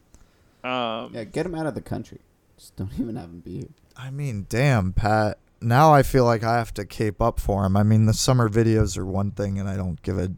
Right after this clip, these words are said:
Speaker 3: shit about those. There was one that was posted of him, you know, switching directions on a guy and crossing him over for a dunk, and I'm just like, "What? This is just a normal,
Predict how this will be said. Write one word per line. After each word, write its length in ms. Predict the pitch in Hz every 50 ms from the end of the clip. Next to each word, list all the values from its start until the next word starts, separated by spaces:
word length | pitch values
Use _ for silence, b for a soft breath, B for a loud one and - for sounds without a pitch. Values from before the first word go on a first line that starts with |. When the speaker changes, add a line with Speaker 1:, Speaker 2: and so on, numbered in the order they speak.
| - - -
Speaker 3:
shit 420 | - 117 - - - - - 95
about 340 | 101 92 98 104 104 - -
those. 480 | - 107 101 104 104 101 101 - - - -
There 140 | - 110 104
was 180 | 107 101 -
one 240 | 107 107 107 110 107
that 100 | 110 107
was 160 | 104 104 98 -
posted 580 | - - - 101 101 104 - - - 113 98
of 140 | 104 95 -
him, 520 | - - 113 110 107 104 107 104 101 101 - b b b b b b b b b b b b b _ _ _ _ - 180 _ - - _ _ - 165 143 -
you 160 | - 131 117
know, 160 | 104 104 104
switching 480 | 101 - - - 117 113 - - 117 110
directions 580 | 98 101 95 104 101 - - - 107 104 101
on 140 | 113 110 107
a 60 | 107
guy 320 | 101 101 107 104 107 104 104
and 120 | 104 104 101
crossing 380 | - 110 104 104 101 - 107
him 100 | 104 104
over 260 | 104 101 101 - 104
for 180 | 98 - - 101
a 40 | 95
dunk, 420 | 95 - - 98 98 107 107 101 -
and 100 | 101 104
I'm 120 | 101 98
just 240 | 107 101 - - -
like, 200 | 95 98 95 85 _ _ _ _ _ _ _ _ _ _
"What? 380 | - - 107 107 110 110 110 - -
This 420 | - - - 127 110 107 - -
is 180 | 95 95 98 -
just 340 | - 110 101 - - -
a 200 | - 95 98 95
normal, 880 | 92 92 95 98 98 98 98 98 98 95 95 95 92 92 95 95 92 -